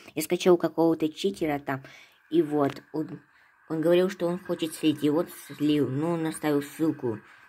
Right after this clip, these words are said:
в описании, вот этот вот ресурс пак. Я его скачал и вставил. <laughs>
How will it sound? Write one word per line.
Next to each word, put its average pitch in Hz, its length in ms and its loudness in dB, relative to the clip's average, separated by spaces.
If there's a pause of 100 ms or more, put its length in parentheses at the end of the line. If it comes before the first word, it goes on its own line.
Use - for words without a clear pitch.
(160)
в 131 80 -8
описании, 160 460 -2
вот 143 140 0
этот 139 260 0
вот - 80 -12
ресурс 135 320 -4
пак. 139 240 -4
Я 160 120 4
его 151 140 6
скачал 151 420 -2
и 147 120 -6
вставил. 135 460 -2
<laughs> 165 160 -2